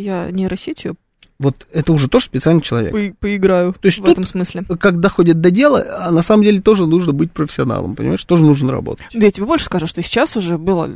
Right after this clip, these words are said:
Speaker 1: ли такие новости пару недель назад, что начали появляться вакансии, где было обязательным условием умение использовать,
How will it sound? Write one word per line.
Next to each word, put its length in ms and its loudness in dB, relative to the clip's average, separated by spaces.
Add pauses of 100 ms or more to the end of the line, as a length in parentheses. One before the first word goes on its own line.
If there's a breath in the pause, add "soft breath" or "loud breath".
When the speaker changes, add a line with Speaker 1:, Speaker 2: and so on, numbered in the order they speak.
Speaker 1:
ли 140 -4
такие 260 -6
новости 300 -4
пару 180 -4
недель 220 -2
назад, 260 -6
что 160 -10
начали 320 -4
появляться 540 -4
вакансии, 560 -4
где 280 -4
было 280 -2
обязательным 540 -6
условием 400 -4 (260 loud breath)
умение 500 -2
использовать, 720 -4